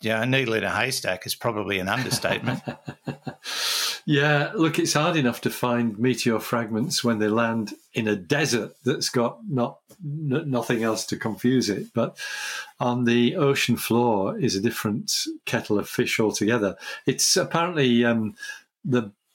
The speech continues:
Speaker 2: it's in the Pacific Ocean. Uh, it's off the coast of Manus Island is the, is the place where this thing landed. And this, this object, um, I think it's been classified because it was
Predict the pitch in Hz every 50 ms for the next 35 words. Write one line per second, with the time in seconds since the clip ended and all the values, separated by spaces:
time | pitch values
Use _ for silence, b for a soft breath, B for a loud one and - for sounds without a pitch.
0 | _ _ _ _ _ _ _ - 143 - - 156 131 160 151 - 151 147 156 143
1 | - 131 - - 139 135 123 - 135 131 127 - - - 143 139 139 139 - -
2 | - - 117 117 117 120 - 180 135 - 143 143 147 - - - 135 127 117 -
3 | - 107 110 120 123 123 120 113 - - 120 123 127 120 110 101 87 90 95 92
4 | - 98 95 110 107 104 107 131 - - - 151 113 95 - - - - - 131
5 | 120 117 110 - - 127 123 113 110 104 110 104 - - - - 117 110 107 104
6 | - B B B B B B B B B 117 113 120 123 117 104 95 87 110 113
7 | 123 135 156 143 - - - 269 202 160 160 - - - 247 175 147 120 107 113
8 | 117 - 160 151 - - - B B B B B B B B - 139 120 120 120
9 | 117 123 - - _ - - - - 180 156 - 185 - - - - 135 123 113
10 | - 180 190 165 - 185 - - 117 98 90 90 90 87 95 92 110 107 - 107
11 | - - 147 175 139 113 98 - - - 151